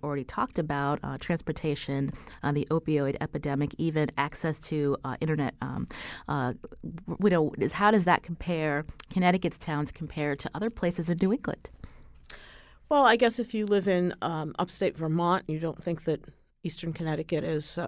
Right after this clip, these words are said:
Speaker 2: is rural. So I guess it's, it's all comparative. Um, but I would say that, um, we have figured out some different ways of dealing with, uh, the transportation issues,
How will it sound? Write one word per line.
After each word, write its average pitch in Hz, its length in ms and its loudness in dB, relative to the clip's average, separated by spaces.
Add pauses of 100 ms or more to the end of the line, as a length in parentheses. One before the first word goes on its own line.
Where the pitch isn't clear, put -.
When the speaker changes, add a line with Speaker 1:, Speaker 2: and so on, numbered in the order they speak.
Speaker 2:
is 165 240 0
rural. 160 320 2 (400)
So 175 160 2
I 180 80 6
guess 175 240 0
it's, - 180 -10
it's - 200 -6
all 160 360 -2
comparative. 196 640 4 (500)
Um, 156 360 -10 (120)
but 170 240 4
I 170 120 8
would 185 220 2
say 160 400 0 (380)
that, 156 260 -2 (360)
um, 160 340 -8
we 196 180 -2
have 214 200 -2
figured 240 340 0
out 208 240 2 (220)
some 202 360 0
different 202 340 -2
ways 185 320 4
of 175 140 -2
dealing 180 480 2
with, 170 380 2
uh, 151 260 -4 (100)
the 165 100 2
transportation 160 760 -6
issues, 156 640 -2